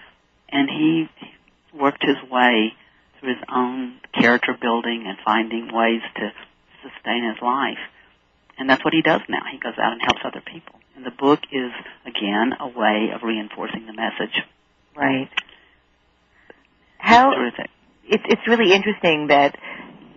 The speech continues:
Speaker 2: you are, um, working with these people that are, or have worked with, with so many people that are inspiring and have this charisma. And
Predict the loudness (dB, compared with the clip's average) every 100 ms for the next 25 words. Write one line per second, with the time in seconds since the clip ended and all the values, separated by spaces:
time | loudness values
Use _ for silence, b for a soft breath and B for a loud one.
0 | -6 2 4 6 6 8 8 8 6 2
1 | 0 -4 0 4 4 2 -4 -8 -14 -4
2 | 2 4 4 -2 0 -2 -2 -2 -2 -2
3 | -8 -8 0 4 4 4 4 6 4 4
4 | -2 B B B 4 6 8 4 2 0
5 | -2 -8 -8 -6 -2 2 2 2 2 2
6 | 4 4 4 0 -6 2 4 6 4 2
7 | 0 -2 0 0 0 0 -8 -2 2 4
8 | 2 0 0 0 -2